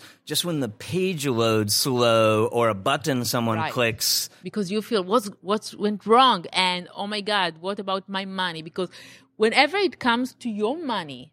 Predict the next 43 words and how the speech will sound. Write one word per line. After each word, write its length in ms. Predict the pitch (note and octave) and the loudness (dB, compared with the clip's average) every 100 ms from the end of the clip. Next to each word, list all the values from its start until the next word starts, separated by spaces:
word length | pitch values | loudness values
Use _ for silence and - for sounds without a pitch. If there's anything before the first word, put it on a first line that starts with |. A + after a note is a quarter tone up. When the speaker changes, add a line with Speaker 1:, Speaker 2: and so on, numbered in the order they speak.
| - | -18
Speaker 2:
because 400 | F#3+ B3 B3+ A#3+ | -10 -2 -2 -2
if 140 | B3 | -6
you 80 | C4 | -8
think 180 | C#4+ D4 | -10 -8
about 300 | C#4 F#3 F3 | -6 -6 -4
it, 180 | F3+ - - - - - - | -6 -8 -20 -20 -20 -20 -4
not 320 | A3+ G4 - | -2 0 0
long, 340 | C4+ C#4 E4+ C4+ | 4 6 6 2
I 80 | G3+ | 2
mean, 380 | G#3+ A3 G#3 G3 _ - | 0 0 -2 -10 _ -6
of, 140 | G3+ F#3 | -4 -4
of 160 | F#3+ | -2
course, 280 | B3 G3 - | 2 2 2
we 100 | A#3 | 2
have 320 | B3+ G#3+ G#3 | 4 4 4
the 100 | F#3 | 2
internet 360 | G#3 G#3+ G3+ F#3 | -2 0 -2 -2
for 340 | - G3 F#3 | -4 -2 0
many 280 | F#3 G#3+ A#3+ | 0 0 0
years 420 | A3+ A#3+ C#4 B3+ | 2 2 2 2
now, 480 | A#3+ G3 E3+ D#3+ D3 - E3+ | 0 2 4 2 -2 -6 0
but 340 | G3 G3 - | 2 2 -2
still, 640 | - - - C4+ A#3+ E3+ E3 | -16 -16 -2 0 0 0 0
like, 300 | F#3 F#3 F#3 | 0 0 -2
the 60 | |
money 300 | G3+ A3+ C#4+ | 2 2 2
is 160 | D#4+ G#3 | 0 4
going 480 | F#3+ G#3+ G#3+ A3 G#3+ | 4 4 4 0 -4
somewhere. 640 | - A#3 B3+ A3 F#3+ F#3+ | -2 -2 0 0 0 -2
We 80 | F#3+ | -4
cannot 400 | G3 F3+ A#3+ - | -8 -8 -10 -10
see 380 | - C4 A3+ G#3+ | -6 -4 -2 -4
it. 60 | - - - - - | -8 -20 -20 -20 -12
It's 180 | G#3 - | -10 -6
not 160 | B3 | -4
like 180 | D4 C#4 | -2 -2
we 120 | A#3+ | -2
can 200 | A#3+ A#3+ | 0 -2
feel 680 | G#3+ - - D4 D#4+ C#4+ A#3+ | -2 -6 4 6 8 6 4
the 120 | G#3 | 4
actual 540 | F#3 G#3 - - A#3 G#3+ | 6 4 2 -6 -6 -4
money. 480 | A#3+ C#4 G#3+ G#3+ A#3 | -4 -4 -4 -6 -8
So 340 | - G#3 | -4 -4